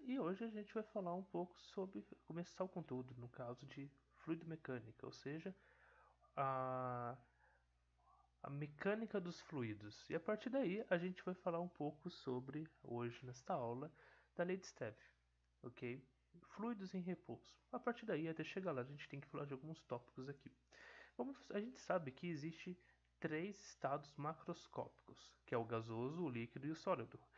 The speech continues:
No gasoso, as moléculas de gás, elas estão em con-, em constante movimento, elas estão totalmente caóticas. Já no líquido, as moléculas estão mais próximas que nos gases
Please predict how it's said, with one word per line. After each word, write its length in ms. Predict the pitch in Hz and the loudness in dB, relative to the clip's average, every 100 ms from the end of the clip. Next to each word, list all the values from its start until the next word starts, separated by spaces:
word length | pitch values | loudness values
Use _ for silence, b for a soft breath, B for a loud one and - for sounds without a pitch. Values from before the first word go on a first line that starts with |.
| B B B | B B B
No 140 | - 240 | -2 6
gasoso, 500 | 285 196 170 233 190 | 6 6 4 4 2
as 120 | 165 | 2
moléculas 680 | 165 165 185 175 170 170 139 | 2 4 2 2 2 0 -2
de 120 | 135 | -2
gás, 580 | 127 123 160 143 - 143 | 4 4 4 0 -2 2
elas 240 | 139 143 | 2 0
estão 340 | - 160 165 | -2 0 0
em 60 | 185 | 0
con-, 220 | 180 175 - _ | 0 -2 -2 _
em 120 | 165 | -6
constante 500 | 156 170 - 202 196 | -4 -6 0 -2 0
movimento, 540 | 214 214 165 120 - - - | -4 -2 -2 -2 -6 -16 -4
elas 200 | 131 139 | -2 -2
estão 180 | - 160 | -6 -8
totalmente 680 | - 180 196 180 180 - - | -4 -2 0 0 -2 -6 -4
caóticas. 840 | 202 160 123 - - 117 - - _ B B B B B B | 4 4 4 0 -4 -4 -4 -16 _ B B B B B B
Já 200 | 143 180 | 2 4
no 100 | 277 | 4
líquido, 380 | 180 220 - 135 | 4 2 0 0
as 100 | 143 | 0
moléculas 540 | 156 170 180 185 196 208 | 0 2 4 4 2 0
estão 500 | 196 - _ 202 233 | -4 -10 _ 4 6
mais 300 | 214 202 - | 2 0 0
próximas 520 | - 131 175 - 175 | 4 4 4 0 -4
que 120 | 160 | -2
nos 160 | 165 156 | -4 4
gases 520 | 117 113 160 180 | 6 8 6 2